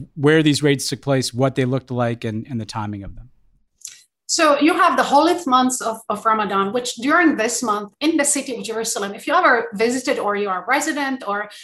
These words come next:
Speaker 2: you basically it's a, it's a holy month where people gather and pray and eat together in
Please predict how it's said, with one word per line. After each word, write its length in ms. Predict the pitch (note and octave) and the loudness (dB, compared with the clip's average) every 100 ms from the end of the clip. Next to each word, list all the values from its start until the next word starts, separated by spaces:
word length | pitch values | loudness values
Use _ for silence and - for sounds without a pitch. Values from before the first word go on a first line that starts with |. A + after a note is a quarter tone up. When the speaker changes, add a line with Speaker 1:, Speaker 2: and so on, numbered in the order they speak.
| - - | -20 -12
Speaker 2:
you 100 | C4+ | -2
basically 420 | E4+ F#4 F4 C#4 | 0 0 0 0
it's 120 | C4 | 0
a, 240 | B3+ A#3 - | -2 -4 -6
it's 300 | C4 - - | -10 -8 -8
a 80 | C#4+ | -2
holy 280 | D#4 D#4 | 0 0
month 260 | A#3+ A3 A3 G#3 | 0 -2 -4 -2
where 180 | G3+ | -2
people 340 | G3+ B3+ B3 G3 | -2 -2 -2 -2
gather 380 | G#3+ G3 G#3 G#3+ | -2 0 0 -2
and 240 | G#3+ G#3+ | -2 -4
pray 460 | - G3 F#3+ G3 G#3 | -2 0 0 -2 -4
and 160 | A#3 - | -10 -6
eat 220 | C4+ C4 | -4 -2
together 540 | B3 G#3+ G3+ G3+ G3 A3 | -2 0 2 0 -2 -6
in 240 | G#3+ | -10